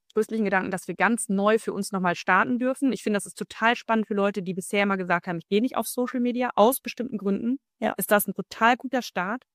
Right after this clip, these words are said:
Speaker 1: Ich finde, es ist total gut für Menschen, die gerade sagen, ähm, „Mir ist das zu viel, ich fühle mich ausgeliefert“, zu sagen, „Hey, dann versuch's noch mal neu.“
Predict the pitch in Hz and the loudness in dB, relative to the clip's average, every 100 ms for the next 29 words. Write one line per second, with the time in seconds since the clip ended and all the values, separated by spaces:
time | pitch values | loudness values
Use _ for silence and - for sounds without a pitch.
0 | _ _ _ _ - - 202 196 - - | _ _ _ _ -4 0 0 -2 -8 -4
1 | 220 233 233 220 208 214 214 208 202 190 | 0 0 0 -4 0 0 0 -2 -2 -2
2 | 185 185 185 185 - 180 175 175 175 190 | -2 -2 -2 -4 -4 -4 -2 -4 -4 0
3 | 214 254 208 - 196 - 226 269 233 - | 2 2 -4 -6 -12 -8 -4 -4 -4 -6
4 | 196 196 - 202 214 226 214 214 185 196 | -6 -6 0 0 0 -4 -4 -8 -4 -4
5 | 202 269 180 170 - _ _ _ _ - | -2 0 -2 -4 -12 _ _ _ _ -4
6 | 214 226 254 220 214 190 185 180 | -2 -2 -2 4 4 4 4 4